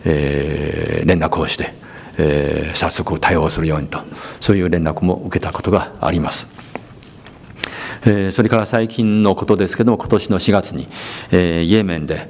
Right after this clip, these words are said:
えー、その紛争起きた際に、えー、えー、イエメンから中国の住民、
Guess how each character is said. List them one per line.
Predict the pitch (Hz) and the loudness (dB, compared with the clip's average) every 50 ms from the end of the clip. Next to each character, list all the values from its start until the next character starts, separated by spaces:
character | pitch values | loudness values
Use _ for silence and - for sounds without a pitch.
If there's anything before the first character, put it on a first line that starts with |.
| - - | -10 -4
え | 87 80 78 78 80 80 | -2 -2 0 0 -2 -2
ー、 | 80 | -2
そ | - 82 | -2 0
の | 78 76 76 76 76 78 78 - 76 - - | 0 2 2 2 0 0 -2 -2 -4 -4 -4
紛 | - - 95 | -2 0 0
争 | 82 - - 78 76 - - - - 76 76 71 - 85 82 | 2 2 0 0 0 -2 -4 -4 -4 -2 -2 0 0 0 -2
起 | - | 0
き | |
た | - - - | -2 -2 0
際 | - 98 98 85 | 0 0 0 -2
に、 | 73 - - - - - - - - - - - | -4 -8 -12 -14 -18 -16 -16 -14 -14 -12 -4 0
え | 80 78 76 73 73 71 71 69 71 - - 71 71 76 76 78 80 80 - - - - 50 - - - - - - - - - - - - - - - | 2 2 2 2 0 0 0 0 0 -2 -2 -2 -2 -2 -2 -2 -2 -2 -2 -2 -2 -2 -2 -4 -6 -8 -10 -14 -14 -12 -12 -12 -14 -14 -14 -16 -10 0
ー、 | - 78 80 | 2 2 2
え | 78 | 4
ー、 | |
イ | 78 85 | 4 4
エ | 92 87 | 4 4
メ | 87 82 | 4 2
ン | 85 | 0
か | 87 - | 0 0
ら | 120 117 95 82 | 0 0 0 -2
中 | - - 95 95 | -4 -2 -2 0
国 | 82 78 - - 117 | 0 0 2 2 2
の | 127 127 - 101 90 82 80 82 | 2 2 0 -4 -4 -4 -2 -2
住 | - 87 90 | 0 2 2
民、 | 85 82 78 73 73 78 | 2 2 0 -2 -4 -8